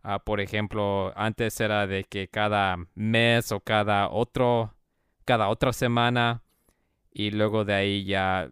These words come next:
decidí, ¿sabes qué? Vamos a tener un poco de consi-, consistencia. Y entonces de ahí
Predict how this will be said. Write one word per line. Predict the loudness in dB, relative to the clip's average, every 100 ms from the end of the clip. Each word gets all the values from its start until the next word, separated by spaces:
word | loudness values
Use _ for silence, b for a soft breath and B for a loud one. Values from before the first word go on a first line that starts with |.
| -8
decidí, | -6 -6 -4 -6
¿sabes | -6 -6 -6 -6
qué? | -4 -2
Vamos | -4 -6 -6
a | -10
tener | -8 -6
un | -6
poco | -6 -6 -8
de | -10
consi-, | -14 -12 -12 -12 _ _ -8
consistencia. | -8 -6 -10 -2 2 2 2 -2 -2 -6 _ _ _ -8
Y | -8
entonces | -4 -4 -4 -6 -2
de | 0
ahí | 0 -2 -4 -8